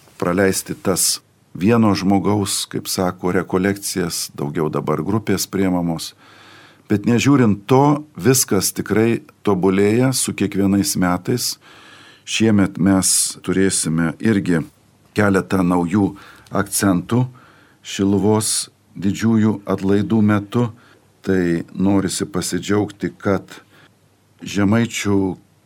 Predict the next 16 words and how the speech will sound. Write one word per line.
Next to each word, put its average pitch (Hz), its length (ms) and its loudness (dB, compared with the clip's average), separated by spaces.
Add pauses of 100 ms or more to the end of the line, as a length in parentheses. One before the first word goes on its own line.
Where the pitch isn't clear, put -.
(140)
Kalvarijos 95 720 2
kalnų 95 320 0
giedojimo 92 560 2
tradicijos 90 1040 -2 (400)
paskelbimo 104 1080 0 (460)
nacionalinę 95 880 2
vertybę 90 720 0 (340)
proga 101 560 2 (720)
taip - 240 -2
pat 147 380 2 (260)
šiais - 760 0
metais 101 640 2
aštuntą 101 640 -2
ir - 60 -8
tryliktą 95 580 0
dienomis 82 640 0